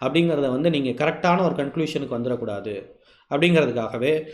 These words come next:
ஒரு ரெண்டு தடவை வந்து நல்லது செய்யறது, அப்புறம் ஒரு தடவை கெட்டது செய்யறது. ஆனா அந்த கெட்டது மட்டும் அவ்வளவு வல்காரிட்டி இருக்கும் அந்த கெட்டதுக்குள்ள. அவங்க ரெண்டு நல்லது செய்றாங்க இல்லையா, அது ஏதோ பேருக்காக செய்யற மாதிரி இருக்கும்.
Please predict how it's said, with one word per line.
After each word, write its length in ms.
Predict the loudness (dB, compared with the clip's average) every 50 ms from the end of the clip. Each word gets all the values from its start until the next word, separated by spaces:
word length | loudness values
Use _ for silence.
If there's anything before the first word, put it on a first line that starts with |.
| -20 -10 _
ஒரு 160 | 0 2 2
ரெண்டு 240 | 2 2 2 2 4
தடவை 280 | 4 4 4 4 4 2
வந்து 500 | 4 4 4 4 6 4 4 2 0 0
நல்லது 280 | 2 2 4 4 4
செய்யறது, 400 | 2 0 -2 -2 0 0 -2 -2
அப்புறம் 240 | -2 -2 0 0 0
ஒரு 120 | 2 0 0
தடவை 200 | 0 0 0 -2
கெட்டது 260 | -2 -4 -4 -4 -6
செய்யறது. 320 | -6 -6 -8 -8 -10 -10
ஆனா 100 | -8 -6
அந்த 140 | -4 -4 -4
கெட்டது 340 | -4 -4 -2 0 2 2 2
மட்டும் 260 | 0 0 0 0 0
அவ்வளவு 360 | 0 2 2 2 4 4 2
வல்காரிட்டி 320 | 2 2 0 0 0 -2 -2
இருக்கும் 280 | -4 -4 -4 -6 -10
அந்த 140 | -10 -10 -10
கெட்டதுக்குள்ள. 420 | -8 -8 -8 -8 -8 -8 -12 -12 -16 _ _ _ _ _ _ _ _ _ _ _ _ _
அவங்க 220 | _ -2 0 2
ரெண்டு 380 | 2 2 4 4 6 6 6 6
நல்லது 340 | 4 4 2 2 2 0 -2
செய்றாங்க 140 | -2 -2
இல்லையா, 240 | -4 -2 -2 -2 0
அது 160 | -2 0 0
ஏதோ 120 | 2 2 2
பேருக்காக 460 | 4 4 4 4 4 4 2 0 0
செய்யற 220 | 0 -2 -4 -4
மாதிரி 160 | -6 -6 -8 -8
இருக்கும். 300 | -10 -10 -14 -18 -20